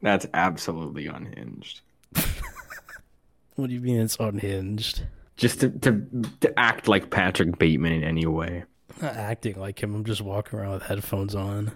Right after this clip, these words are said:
Speaker 2: We're totally watching American Psycho after this, unfortunately.
Speaker 1: As unfortunate as it may be.
Speaker 2: Dude, no, I'm sorry. It's fucking hilarious. Like, I think we've
Speaker 1: Yeah.
Speaker 2: said it before, but oh my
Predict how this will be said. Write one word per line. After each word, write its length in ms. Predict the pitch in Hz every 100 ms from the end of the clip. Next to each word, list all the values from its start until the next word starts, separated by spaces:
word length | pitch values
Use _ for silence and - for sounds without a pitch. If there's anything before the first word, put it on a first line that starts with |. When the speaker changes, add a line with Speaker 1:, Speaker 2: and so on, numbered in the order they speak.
| -
Speaker 2:
We're 120 | 135
totally 440 | 120 - 104 90 90
watching 380 | 90 98 - 98
American 420 | 95 98 104 101
Psycho 420 | - 95 92 95
after 400 | 95 101 - 101
this, 260 | 101 104 -
unfortunately. 960 | 107 - 104 - 101 104 104 104 107 _ _ _ _
Speaker 1:
As 100 | -
unfortunate 640 | 87 80 90 82 - 80 80
as 140 | 80
it 100 | 78
may 140 | 80
be. 300 | 156 - 165 - _ _ _ _ -
Speaker 2:
Dude, 280 | 104 92
no, 160 | 95 101
I'm 360 | 95 92 107 101
sorry. 380 | - 98 90 -
It's 180 | 101 -
fucking 380 | - 110 107
hilarious. 800 | 104 101 101 98 101 104 110 - - -
Like, 180 | 131 123
I 60 |
think 320 | 117 139 -
we've 140 | - 113
Speaker 1:
Yeah. 60 | 107
Speaker 2:
said 200 | 107 107
it 260 | 110 -
before, 540 | - 107 - 95 98 101
but 180 | 104 -
oh 100 | 101 -
my 140 | -